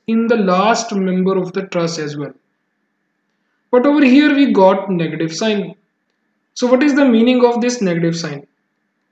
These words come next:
You can see over here, at the start, we considered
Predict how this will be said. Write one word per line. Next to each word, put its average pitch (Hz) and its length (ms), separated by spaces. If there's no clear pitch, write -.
You 220 80
can 247 200
see 285 220
over 262 180
here, 185 560
at 226 180
the 277 100
start, 269 500
we 247 200
considered 254 800